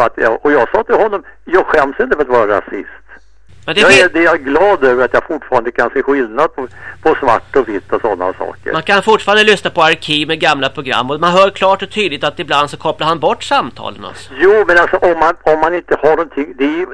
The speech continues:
Speaker 1: det, det var ju ett sånt program. Men om man bara håller på och, eh, tuggar om samma tes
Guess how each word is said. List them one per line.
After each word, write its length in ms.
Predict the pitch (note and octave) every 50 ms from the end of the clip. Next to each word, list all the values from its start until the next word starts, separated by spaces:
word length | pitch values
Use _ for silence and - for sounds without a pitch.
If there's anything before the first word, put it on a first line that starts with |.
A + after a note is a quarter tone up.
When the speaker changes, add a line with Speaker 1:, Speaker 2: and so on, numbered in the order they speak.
| -
Speaker 1:
det, 60 | C#3+
det 100 | D3 D3 C#3+
var 220 | C#3+ D3+ D#3+ F#3
ju 80 | G#3+ F#3+
ett 60 | - -
sånt 220 | C3+ B2 A#2+ -
program. 260 | - D3 B2+ B2+ A2 - - - - - - -
Men 200 | - D3+ D#3 D3+
om 60 | D3+
man 160 | D3+ D3 D3
bara 240 | - E3 D#3 B2+ A#2+
håller 280 | A2+ C3+ D#3+ E3 F3 F3
på 140 | - F3 F3
och, 60 | D#3+ D3 - - -
eh, 80 | C#3 C#3+ E3 - - -
tuggar 400 | - D#3+ D#3 D3+ D#3+ C#3+ D#3+ - D#3+ D3 E3
om 140 | E3+ E3+ D3 - -
samma 300 | D#3+ C#3+ A#2+ A#2+ C3 B2+
tes 340 | - - B2+ C3+ B2+ A2